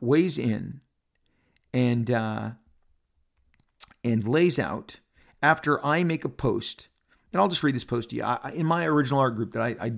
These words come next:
I dig these guys, a really great bunch of collectors.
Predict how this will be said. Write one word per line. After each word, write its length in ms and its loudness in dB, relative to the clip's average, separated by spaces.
I 80 -4
dig 240 0
these 140 -2
guys, 280 -6
a 100 -10
really 440 0
great 400 0
bunch 160 -2
of 60 -20
collectors. 480 -4